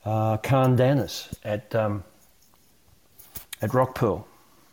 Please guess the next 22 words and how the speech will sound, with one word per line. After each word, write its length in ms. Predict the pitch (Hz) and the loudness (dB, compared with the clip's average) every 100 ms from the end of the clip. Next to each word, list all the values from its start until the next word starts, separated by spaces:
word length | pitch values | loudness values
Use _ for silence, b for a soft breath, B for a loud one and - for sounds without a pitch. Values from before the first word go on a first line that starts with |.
| _ _ _ B B B B B B - - - - - - | _ _ _ B B B B B B -20 -20 -20 -20 -20 -4
uh, 180 | 117 113 | 0 2
was 160 | 113 113 | 2 2
another 240 | 123 131 | 4 4
one. 140 | 104 | 2
But 80 | 98 | 2
when, 360 | 135 160 190 - - 165 | 0 0 -4 -8 -12 -6
particularly 340 | - 175 147 | -2 2 4
when 140 | 123 | 2
Khan 360 | 117 127 131 123 | 2 2 2 2
went 160 | 117 - | 0 0
to 100 | 110 | 2
Melbourne 500 | 110 127 131 101 95 | 4 4 2 0 -2
and, 220 | 101 - | -4 -2
and, 240 | 110 104 B B B B B - | -2 -2 B B B B B -6
and, 360 | 107 107 104 | -4 -2 0
uh, 320 | 107 107 107 - _ _ _ | 0 0 -2 -4 _ _ _
and 260 | 104 101 107 | -4 -2 0
managed 420 | 113 110 101 - | 0 0 -2 -6
the, 120 | 101 | -6
the, 480 | - 117 104 101 113 - - | -6 -4 -4 -4 -6 -14 -8
the 120 | 107 | -4
Melbourne, 500 | 107 123 123 101 95 | 0 2 0 -2 -4